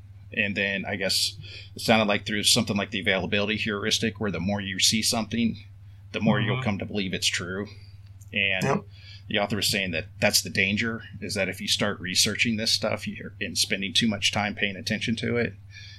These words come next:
Speaker 1: you're, you're going to fall into the trap and start believing the disinformation. But it, it, it seems almost patronizing, where they were saying,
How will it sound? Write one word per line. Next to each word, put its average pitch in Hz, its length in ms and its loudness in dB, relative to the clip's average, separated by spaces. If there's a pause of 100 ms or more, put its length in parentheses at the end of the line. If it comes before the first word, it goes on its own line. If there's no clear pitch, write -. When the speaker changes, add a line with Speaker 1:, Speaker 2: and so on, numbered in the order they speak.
(160)
Speaker 1:
you're, 101 500 2 (960)
you're 107 300 -2
going 95 220 0
to 98 60 -6
fall 98 260 2
into 92 200 -4
the - 100 -6
trap - 400 4 (360)
and - 120 -4
start 98 260 2
believing 95 340 -2
the 82 80 -4
disinformation. - 1040 -2 (1300)
But 101 300 6 (1000)
it, - 300 -6 (800)
it, 117 340 -2
it 104 120 -4
seems - 580 2 (580)
almost 113 320 4
patronizing, 78 800 0 (520)
where 98 440 0
they 110 160 -2
were 98 100 0
saying, 104 600 2